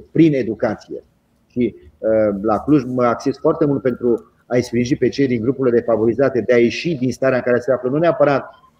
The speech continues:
prin, uh, venitul minim garantat, ci prin, uh, uh, hrana asigurată zilnic, care e important, o facem. Dar mă uit la copiii lor și îmi spun, „Nu primiți ajutor social dacă nu duceți copiii la școală.”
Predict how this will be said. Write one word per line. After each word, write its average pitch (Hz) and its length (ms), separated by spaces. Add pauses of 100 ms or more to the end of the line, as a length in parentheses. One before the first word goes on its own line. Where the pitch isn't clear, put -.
prin, 127 260
uh, 120 120 (200)
venitul 135 260
minim 131 220
garantat, 117 580
ci 113 140
prin, 113 260
uh, 110 240 (1000)
uh, 104 360 (500)
hrana 135 220
asigurată 123 440
zilnic, 107 340
care 131 140
e 156 40
important, 147 440
o 120 60
facem. 113 480 (380)
Dar 117 140
mă 123 80
uit 156 100
la 151 80
copiii 143 420
lor 127 280
și - 60
îmi 104 140
spun, 117 140
„Nu 143 80
primiți 139 360
ajutor 135 320
social 127 320
dacă 123 200
nu 139 80
duceți 131 200
copiii 120 260
la 107 120
școală.” 101 460